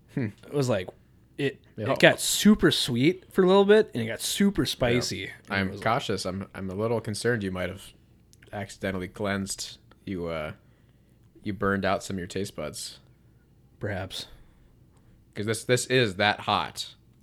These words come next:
Speaker 1: that you can actually do that with this. You could lose a couple taste buds
Speaker 2: Hmm.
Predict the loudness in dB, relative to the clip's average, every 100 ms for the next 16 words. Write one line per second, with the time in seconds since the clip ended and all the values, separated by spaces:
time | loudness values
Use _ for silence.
0 | -20 _ -6 -4 -2 0 -2 -4 -8 -8
1 | -10 -12 -16 -16 -14 -12 -14 -16 -20 -20
2 | -20 -20 -20 -20 _ _ _ _ _ _
3 | _ _ -6 -4 -2 -2 0 -2 -4 -8
4 | -8 -10 -12 -12 -12 -12 -14 -14